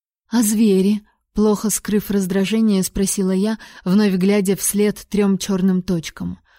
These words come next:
«Рохи», сразу же ответила старуха.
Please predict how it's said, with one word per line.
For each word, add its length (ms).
«Рохи», 880
сразу 480
же 160
ответила 500
старуха. 640